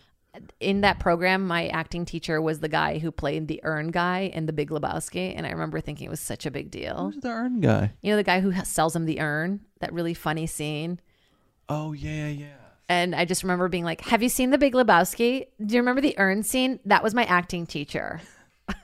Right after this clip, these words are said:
Speaker 1: Like, all my really early claim to fames were like,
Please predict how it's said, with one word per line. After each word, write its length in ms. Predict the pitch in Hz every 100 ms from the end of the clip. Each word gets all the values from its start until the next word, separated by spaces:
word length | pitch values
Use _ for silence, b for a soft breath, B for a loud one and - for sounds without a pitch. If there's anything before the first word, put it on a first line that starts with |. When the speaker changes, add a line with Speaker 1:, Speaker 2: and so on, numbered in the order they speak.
| _ - _ - 392 _ _ - - - - B 320 269 302 294 262
Speaker 1:
Like, 200 | - 240 -
all 140 | 233
my 200 | 269 285
really 420 | 254 214 220 233 -
early 320 | 202 208 214
claim 360 | - 196 185
to 80 | 202
fames 400 | 214 175 180 202
were 80 | 185
like, 220 | 190 185